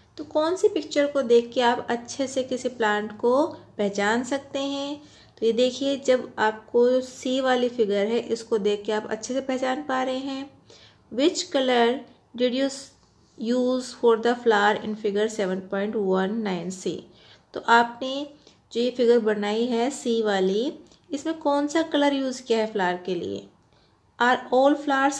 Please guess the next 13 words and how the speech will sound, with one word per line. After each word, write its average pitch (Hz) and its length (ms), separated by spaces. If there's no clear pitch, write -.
colorful? 240 520
तो 269 60
क्या 277 180
सभी 254 380
के 294 140
सभी 277 240
फ्लावर 240 380
जो 233 200
होते 226 220
हैं 247 120
कलरफुल 196 400
होते 302 300
हैं? 339 300